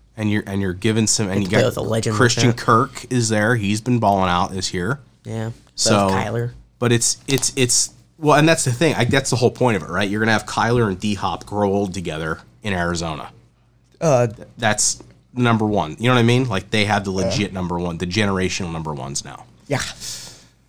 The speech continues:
Speaker 1: Next game was probab-, I don't wanna say the biggest blowout because it definitely was not, but it was a blowout. It was the Packers, Eagles. Packers won this
Speaker 2: Oh, yeah, it wasn't,
Speaker 1: thirty to sixteen.
Speaker 2: it wasn't the biggest blowout.
Speaker 1: They just annihilated the Eagles, though.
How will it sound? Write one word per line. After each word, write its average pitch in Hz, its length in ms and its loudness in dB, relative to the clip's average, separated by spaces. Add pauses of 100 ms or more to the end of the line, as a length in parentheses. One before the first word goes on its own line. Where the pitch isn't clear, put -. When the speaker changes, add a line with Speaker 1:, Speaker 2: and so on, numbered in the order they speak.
(240)
Speaker 1:
Next 139 260 2
game 123 360 6
was 110 200 4
probab-, 147 840 2
I 113 100 2
don't 143 100 2
wanna 127 120 4
say 117 140 2
the 104 80 0
biggest 113 320 2
blowout 87 340 2
because 92 220 -2
it 85 60 -10
definitely 90 320 -2
was 82 100 -6
not, 82 460 -2 (100)
but 101 160 -2
it 107 100 -2
was 117 120 4
a 113 60 4
blowout. 90 520 2 (720)
It 101 80 -8
was 90 120 -2
the 92 60 -10
Packers, 117 680 0 (320)
Eagles. 98 640 0 (100)
Packers 101 400 0
won 92 180 0
this 85 220 0
Speaker 2:
Oh, 101 100 0
yeah, 104 100 2
it - 40 2
wasn't, - 0 -
Speaker 1:
thirty 120 60 2
to - 20 2
sixteen. 101 720 0 (180)
Speaker 2:
it 110 40 -6
wasn't 135 260 4
the 127 60 0
biggest 139 260 2
blowout. 107 240 -4
Speaker 1:
They 175 140 8
just 226 240 4
annihilated 98 800 2
the 80 80 -8
Eagles, 76 400 -8
though. 65 260 -12